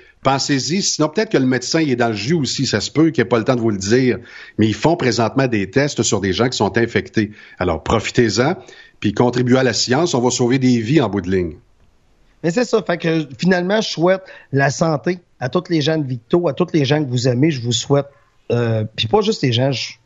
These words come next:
Speaker 2: j'aimerais ça que on sorte tous heureux, puis qu'on retourne voir des spectacles, que tout le monde retrouve son travail, que tout le monde retrouve, euh, la, la joie de vivre, tu sais, parce que sortir dehors, ça va devenir comme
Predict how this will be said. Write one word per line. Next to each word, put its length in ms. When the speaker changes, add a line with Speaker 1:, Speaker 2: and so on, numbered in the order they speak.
Speaker 2:
j'aimerais 380
ça 200
que 260
on 160
sorte 360
tous 380
heureux, 400
puis 120
qu'on 160
retourne 340
voir 420
des 160
spectacles, 720
que 100
tout 160
le 80
monde 340
retrouve 680
son 240
travail, 680
que 100
tout 180
le 60
monde 260
retrouve, 760
euh, 300
la, 340
la 220
joie 320
de 100
vivre, 380
tu 100
sais, 160
parce 220
que 200
sortir 560
dehors, 420
ça 120
va 100
devenir 400
comme 180